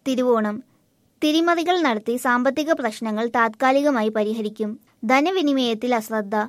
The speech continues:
രാഷ്ട്രീയപരമായി പിന്നാക്ക അവസ്ഥ സംജാതമാകും. അവിട്ടം, അവിശ്വസനീയമായ സംഭവ വികാസങ്ങൾക്ക് സാക്ഷ്യം വഹിക്കും. വ്യവഹാര വിജയം, ഉദ്യോഗലബ്ധി, ഗൃഹനിർമ്മാണം,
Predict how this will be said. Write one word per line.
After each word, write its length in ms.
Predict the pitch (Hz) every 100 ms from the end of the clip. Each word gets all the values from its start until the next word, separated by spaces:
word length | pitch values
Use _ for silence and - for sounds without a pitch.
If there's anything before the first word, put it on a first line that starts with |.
| - _ _ - 233
രാഷ്ട്രീയപരമായി 880 | 277 277 330 359 349 330 294 240 247
പിന്നാക്ക 460 | 262 254 277 285
അവസ്ഥ 340 | 294 226 220 247
സംജാതമാകും. 960 | 247 226 226 233 254 233 202 202 277 - _ _ -
അവിട്ടം, 500 | 233 247 240 233 233 _ _ _ _ -
അവിശ്വസനീയമായ 1000 | 262 277 294 339 339 349 359 339 269 233
സംഭവ 400 | 269 254 247 277
വികാസങ്ങൾക്ക് 760 | 294 233 220 226 247 214 214 254
സാക്ഷ്യം 440 | 240 214 - 262
വഹിക്കും. 480 | 220 208 - 214 214 _ _ -
വ്യവഹാര 560 | 247 277 311 311 359
വിജയം, 460 | 359 262 220 214 254 _ -
ഉദ്യോഗലബ്ധി, 880 | 254 233 320 330 339 240 190 220 262 _ -
ഗൃഹനിർമ്മാണം, 880 | 254 294 349 339 233 220 214 220